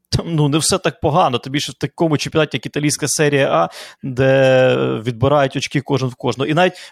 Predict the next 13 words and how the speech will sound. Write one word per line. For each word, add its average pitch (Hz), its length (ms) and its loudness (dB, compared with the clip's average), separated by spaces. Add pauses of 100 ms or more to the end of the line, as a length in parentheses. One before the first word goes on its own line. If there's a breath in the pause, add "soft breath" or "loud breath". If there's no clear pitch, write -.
матч 170 320 -2
Аталанти 170 500 -2
із 131 240 -4
Наполі, 123 840 -2 (360)
ну, 110 200 -16
мені 120 200 -6
Аталанта 147 460 -4
сподобала. 123 420 -8
Аталанта 139 400 -2
нічим 143 480 -2
не 123 80 -2
поступалась - 760 -4
лідеру 165 400 0